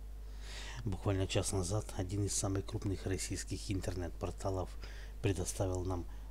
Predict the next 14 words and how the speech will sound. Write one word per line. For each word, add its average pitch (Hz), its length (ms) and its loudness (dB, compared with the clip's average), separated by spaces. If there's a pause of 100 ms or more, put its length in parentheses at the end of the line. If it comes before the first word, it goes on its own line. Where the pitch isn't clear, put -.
(240)
жуткую 98 560 2 (440)
для 85 200 2
всех - 280 -2
нас 82 240 0
новость. - 520 0 (920)
Мы 95 140 4
были 87 240 2
в - 80 -2
шоке, - 380 0 (300)
когда 95 260 4
узнали, 95 400 2
что 95 260 0
рано 92 260 2
утром 95 360 0